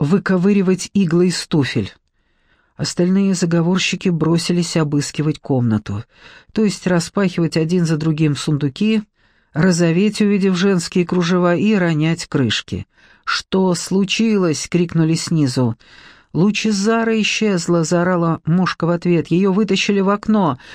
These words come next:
В комнате кавардак". "Чего?"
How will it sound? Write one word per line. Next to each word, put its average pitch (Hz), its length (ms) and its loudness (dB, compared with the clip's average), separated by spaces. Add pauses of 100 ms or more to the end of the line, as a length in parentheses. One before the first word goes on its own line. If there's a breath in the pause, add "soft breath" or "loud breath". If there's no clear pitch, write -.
В - 140 -18
комнате 196 500 2
кавардак". 170 720 0 (120)
"Чего?" 185 920 0